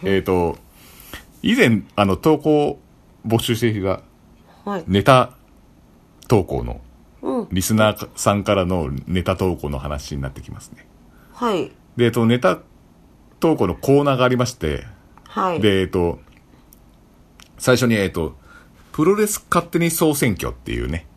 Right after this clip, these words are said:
Speaker 2: はい。
Speaker 1: プロレス界の中で勝手にランキングし-、を想像してしまうというコーナー
Speaker 2: はい。
Speaker 1: ですね。で、これはお題がありまして、何でもいいんですよ。なんとかしてそうなレスラーとか。
Speaker 2: あ、なるほど。
Speaker 1: はいはい。
Speaker 2: はいは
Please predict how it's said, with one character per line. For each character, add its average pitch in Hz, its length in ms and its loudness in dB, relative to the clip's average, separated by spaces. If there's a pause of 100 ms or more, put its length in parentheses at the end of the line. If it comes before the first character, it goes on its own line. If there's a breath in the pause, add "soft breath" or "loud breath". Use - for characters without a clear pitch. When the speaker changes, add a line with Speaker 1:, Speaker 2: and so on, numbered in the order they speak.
(320)
Speaker 2:
は 220 200 -4
い。 - 40 0
Speaker 1:
プ 127 80 6
ロ 160 100 4
レ 156 140 4
ス - 120 -4
界 95 160 2
の 80 80 -2
中 73 200 -4
で 64 120 -4
勝 - 180 -4
手 151 140 -2
に 147 160 0
ラ 135 120 4
ン 127 80 0
キ 127 140 -2
ン 123 60 2
グ 113 80 2
し-、 - 140 -8 (320)
を 104 160 4 (180)
想 110 260 4
像 104 180 4
し 92 120 -6
て 90 260 -2
し - 140 -4
ま 87 100 2
う 80 100 -2
と 71 100 -6
い 65 120 -4
う - 120 -16
コ 82 140 -4
ー 80 60 -2
ナ - 180 -10 (840)
ー - 40 -8
Speaker 2:
は 190 160 -2
い。 - 40 -6
Speaker 1:
で - 60 -14
す - 80 -14
ね。 139 220 -2 (720 soft breath)
で、 - 80 2
こ 190 80 2
れ 190 60 6
は 143 80 6
お 120 120 6
題 147 200 6
が 135 260 2
あ 107 80 2
り 107 100 2
ま 98 100 0
し - 80 -8
て、 - 260 -6 (240)
何 139 220 4
で 165 60 0
も 160 80 -2
い - 20 0
い - 20 2
ん - 20 2
で - 80 -4
す - 80 -10
よ。 - 80 -16 (340)
な 104 140 2
ん 110 100 2
と 107 120 -2
か 92 80 0
し - 80 -8
て 92 120 -2
そ 98 240 0
う - 20 0
な 90 340 -2
レ 95 140 2
ス - 120 -4
ラ 73 160 0
ー - 20 -8
と - 80 -18
か。 - 180 -12 (180)
Speaker 2:
あ、 262 80 -4
な 247 220 2
る 214 100 2
ほ 196 160 -2
ど。 - 60 0
Speaker 1:
は 92 160 2
い 71 40 -4
は 180 180 -2
い。 127 100 -2
Speaker 2:
は - 0 -
い - 20 -6
は 139 180 -6